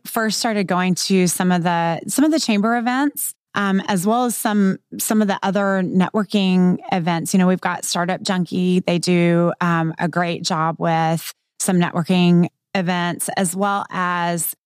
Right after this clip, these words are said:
um, some other pieces. There's One Million Cups and, and some of those. And I think that, you know, I, I remember when I first started going to One Million Cups, and my husband was like,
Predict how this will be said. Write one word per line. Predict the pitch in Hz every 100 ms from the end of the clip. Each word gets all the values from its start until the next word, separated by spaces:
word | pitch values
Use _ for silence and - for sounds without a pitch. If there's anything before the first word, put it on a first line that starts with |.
| -
um, | 196 175 170
some | - 262 262
other | 214 233
pieces. | 220 226 240 214
There's | 202 170
One | 160 170
Million | 170 160 165
Cups | 160 254 240 - -
and, | 202 180 175 -
and | 180
some | - 247
of | 285 190
those. | 190 202 185 175
And | - 208
I | 214
think | 269 269 262 -
that, | 208 202 196 - - - _ _
you | 233
know, | 226 208 -
I, | 202 - _ 202
I |
remember | 214 240 233 220
when | 202
I | 180
first | - 208 -
started | 214 180 165
going | 165 165
to | 156 170
One | 160
Million | 160 156 156
Cups, | 147 151 - -
and | 190
my | 180
husband | 175 208 214 196
was | 180 -
like, | 170 156